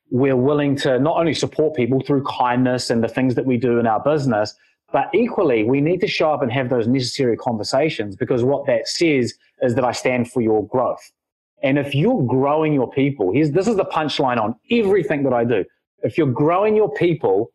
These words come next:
loyalty will never be an issue. That is the biggest separator between successful businesses and unsuccessful businesses, is, you know, once you get the right people on the bus and you get them in the right seats,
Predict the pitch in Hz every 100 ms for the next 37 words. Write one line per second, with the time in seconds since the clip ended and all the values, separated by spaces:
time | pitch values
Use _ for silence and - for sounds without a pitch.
0 | _ 127 143 156 151 151 131 120 127 117
1 | 113 107 107 - 85 _ _ _ _ _
2 | _ _ _ _ _ _ 135 143 175 190
3 | 160 131 151 160 - - 139 131 127 123
4 | 117 - 123 110 117 - 127 127 113 120
5 | 120 110 110 107 104 110 110 110 120 101
6 | 98 104 98 101 - 92 - _ _ _
7 | _ - 139 117 - _ 165 - 143 135
8 | 123 123 147 156 165 156 165 160 170 160
9 | 151 135 214 277 - - 123 131 156 151
10 | 147 143 131 - 165 262 - -